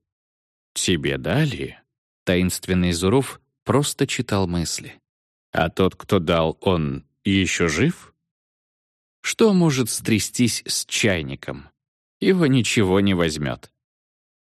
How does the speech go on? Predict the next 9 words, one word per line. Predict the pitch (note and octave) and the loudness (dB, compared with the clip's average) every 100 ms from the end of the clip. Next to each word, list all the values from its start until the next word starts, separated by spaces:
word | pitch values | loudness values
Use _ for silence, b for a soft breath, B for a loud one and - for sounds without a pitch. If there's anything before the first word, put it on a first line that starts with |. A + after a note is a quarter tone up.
| - | -2
«Жив», | G#2 B2 A2+ F#2 C3 - _ _ _ - | 2 2 2 0 -2 -10 _ _ _ -2
наконец | F#2+ F#2 F#2 F2+ - | 0 0 2 0 0
выдавил | F2 F#2 F2 F2 F2 | -2 0 0 0 -2
из | - F#2 | -2 -4
себя | - F#2+ F2+ | -2 -2 0
Вафел. | E2 E2+ D#2 D#2+ C#2 _ _ _ - | 0 -2 -2 -6 -8 _ _ _ -6
«К | A2 D#3 | -2 2
дяде | E3 F3+ G#2 F#2 | 2 2 0 -2
уехал». | E2 D2+ D#2 - D2+ C#2 _ | -4 -4 -6 -4 -6 -8 _